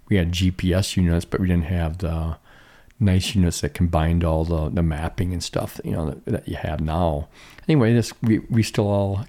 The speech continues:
carried little, um, you know, the, um, quadrangle maps,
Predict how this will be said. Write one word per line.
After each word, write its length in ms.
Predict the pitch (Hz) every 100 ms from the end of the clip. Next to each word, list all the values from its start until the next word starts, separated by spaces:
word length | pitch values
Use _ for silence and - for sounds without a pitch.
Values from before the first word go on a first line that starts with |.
| -
carried 300 | 101 92 95
little, 380 | 101 101 95 - - - -
um, 480 | 101 92 95 101 - - -
you 80 | 113
know, 120 | 95
the, 280 | 95 92 90
um, 120 | 90
quadrangle 640 | 92 - 107 95 90 90 78
maps, 460 | 80 65 - -